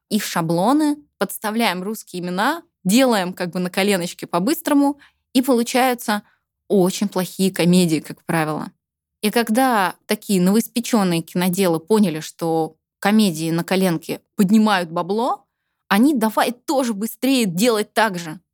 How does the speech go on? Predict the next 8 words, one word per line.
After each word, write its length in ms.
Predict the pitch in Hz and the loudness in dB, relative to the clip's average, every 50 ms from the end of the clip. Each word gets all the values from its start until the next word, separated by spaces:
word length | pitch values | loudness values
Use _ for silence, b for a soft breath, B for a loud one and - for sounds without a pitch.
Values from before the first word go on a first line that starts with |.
| _ _ - | _ _ 2
И 120 | 233 240 | 2 2
получается 680 | 233 247 240 233 240 240 - 285 302 320 285 - - 196 | 2 4 2 0 0 0 0 0 0 0 0 -2 -6 -8
просто 280 | - 220 220 - - 220 | -6 -6 -8 -6 -8 -12
ком 600 | - - - 220 220 233 226 202 175 156 - _ _ _ _ - | -10 -2 0 2 2 4 2 0 -2 -6 -10 _ _ _ _ -4
из 280 | - 208 196 - - - _ _ _ - | -2 -2 -2 -2 -10 -18 _ _ _ -4
очень 500 | - 196 208 220 220 - - 165 160 143 | 0 2 2 2 0 -4 -8 -8 -10 -10
быстро 460 | - 165 165 185 233 220 - - - 170 | -8 -6 -2 0 0 -2 -2 -6 -10 -10
сделанных 720 | - - - 175 185 202 220 214 190 170 165 - - _ | -10 -6 -2 0 0 2 2 0 0 -2 -4 -8 -12 _